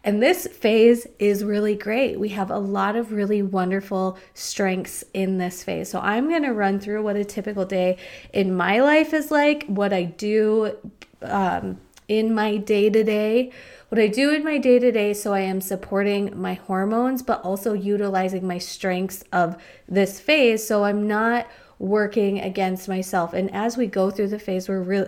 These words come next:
different phases, we're gonna be talking about this. So like I talked about in my typical week vide-, or video, we're on a podcast. In my typical week podcast,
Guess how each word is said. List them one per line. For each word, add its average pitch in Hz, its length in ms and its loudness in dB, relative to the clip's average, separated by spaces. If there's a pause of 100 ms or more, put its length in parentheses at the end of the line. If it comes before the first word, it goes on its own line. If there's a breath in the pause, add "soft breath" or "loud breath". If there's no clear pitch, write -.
(120)
different 196 380 -4
phases, 208 440 -2
we're 190 160 0
gonna 220 140 0
be 214 140 2
talking 190 460 -6
about 170 300 -8
this. - 260 -6 (680 loud breath)
So 240 720 6
like 220 460 4
I 330 140 6
talked 240 420 0
about 208 380 4
in 202 120 0
my 190 140 2 (100)
typical 214 760 -2
week 202 680 -2
vide-, 190 540 2
or 185 180 2
video, 160 580 -6 (540 soft breath)
we're 214 160 -4
on 180 120 -4
a - 40 -8
podcast. - 600 -14
In 196 140 -6
my 202 100 -2
typical 208 380 -6
week 208 300 -2
podcast, 240 920 -2